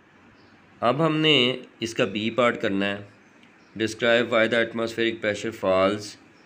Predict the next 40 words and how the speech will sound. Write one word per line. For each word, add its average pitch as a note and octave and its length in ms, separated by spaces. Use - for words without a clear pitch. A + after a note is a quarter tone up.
at G2+ 180
a A2+ 120
height G2+ 320
above G2 240
the G2+ 160
sea F2 240
level, D#2+ 260
give A2+ 280
your A#2+ 120
answer G#2+ 400
with A#2+ 180
reference A2+ 380
to G#2 180
gravity, A2 480
air C3+ 260
compression C3 560
and G#2 180
temperature G#2 560
of E2 100
the A#2+ 140
surrounding। D2+ 500
तो B2 60
सबसे B2+ 300
पहले C#3+ 260
हम C3+ 140
ये B2+ 120
बताते A#2 460
हैं A#2 240
कि B2 80
as B2 260
we C3+ 200
go A#2+ 160
upward, G2+ 500
air B2 280
decreases, G2+ 580
air A2+ 240
कम G#2 140
होती B2+ 240
जाती A#2+ 360
है, B2 120